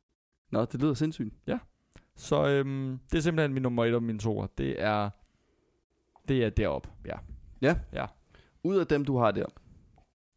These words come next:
Speaker 1: Jeg vil ikke lyve, jeg havde nok haft Tivoli nummer et.
Speaker 2: Okay.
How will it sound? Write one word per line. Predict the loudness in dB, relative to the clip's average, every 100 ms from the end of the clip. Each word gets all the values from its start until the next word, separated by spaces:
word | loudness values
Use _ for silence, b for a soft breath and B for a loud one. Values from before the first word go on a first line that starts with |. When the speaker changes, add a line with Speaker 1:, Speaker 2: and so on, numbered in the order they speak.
| _ _ _ -4
Speaker 1:
Jeg | 0
vil |
ikke | 2
lyve, | 2 2
jeg | 2
havde | 0
nok | 0
haft | -4 -4
Tivoli | -2 0
nummer | 0 -4
et. | -8 -14 _ _
Speaker 2:
Okay. | -8 -6 -6